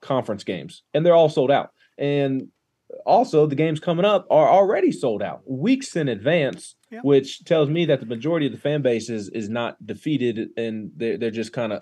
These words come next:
Speaker 1: <laughs> a little nervous about March. But I, I, I will say, and I, I know we're long overdue for a break, but the, the crowds have, have not necessarily been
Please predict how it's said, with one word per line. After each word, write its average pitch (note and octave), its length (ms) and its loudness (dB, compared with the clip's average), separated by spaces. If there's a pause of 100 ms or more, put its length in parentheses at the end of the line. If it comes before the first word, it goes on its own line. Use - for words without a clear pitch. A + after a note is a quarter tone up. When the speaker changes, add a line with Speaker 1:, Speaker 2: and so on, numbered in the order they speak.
(100)
Speaker 1:
<laughs> - 60 -14
a D#3 160 0
little B2+ 300 2
nervous A#2 460 -2 (300)
about B2+ 240 2
March. D3+ 240 4
But D#3+ 140 2
I, F#3+ 220 2
I, B2 140 0
I D#3 160 2
will E3 180 2
say, D3+ 160 0
and B2 100 -2
I, A#2+ 140 -4
I B2+ 40 -4
know B2+ 140 -2
we're A#2 160 -2
long A2+ 300 -2
overdue G#2+ 260 -4
for G#2 120 -4
a E2+ 40 -8
break, A#2+ 340 2
but G#2+ 280 0 (720)
the, C#3+ 160 4
the C#3 160 0
crowds E3+ 600 4
have, C3 260 2 (100)
have B2 160 -2
not C3 260 -2
necessarily B2+ 760 -2
been A#2 760 -4